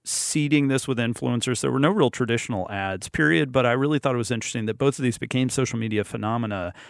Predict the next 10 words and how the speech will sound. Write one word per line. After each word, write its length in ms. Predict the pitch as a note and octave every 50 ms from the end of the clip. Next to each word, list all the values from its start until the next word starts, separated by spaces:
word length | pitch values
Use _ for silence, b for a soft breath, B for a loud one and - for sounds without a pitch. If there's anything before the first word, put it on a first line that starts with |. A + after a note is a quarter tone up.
| B B B B B B B
without 440 | C#3 C#3+ D3+ C#3 D3+ D3 C#3 C3 - _ -
influencers 680 | C#3+ C#3+ C#3 - - C#3 C3+ C3 A#2 - B2 A2+ -
having 360 | - - A2 A2 A2+ A#2+ A2+
to 140 | A2 - B2
really 220 | A#2 A#2 A#2 A2+ G#2
light 280 | G2 G2 F#2 G#2+ G#2+ - -
the 80 | -
match 380 | F#2 F2+ F2+ G2 B2+ D#3 - -
on 160 | F#3+ F#2 -
that. 260 | - F2+ - F2+ -